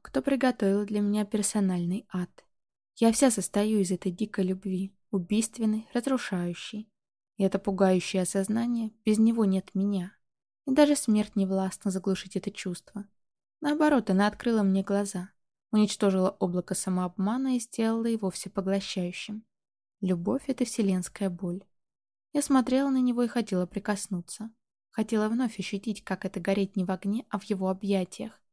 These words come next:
И осознавала, этого никогда не будет. Я варюсь в этом никогда, пропитываюсь его ядом.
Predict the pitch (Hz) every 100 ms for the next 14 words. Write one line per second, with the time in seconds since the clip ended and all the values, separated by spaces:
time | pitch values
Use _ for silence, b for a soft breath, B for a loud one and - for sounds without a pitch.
0 | _ _ _ _ - 294 294 269 269 226
1 | 190 190 202 - _ _ _ 190 - 180
2 | 180 185 208 196 180 180 190 190 - -
3 | _ _ _ _ _ - 185 185 185 185
4 | 247 - 226 226 220 220 240 202 190 190
5 | - - 247 - 214 185 180 180 - 185
6 | 196 196 185 220 226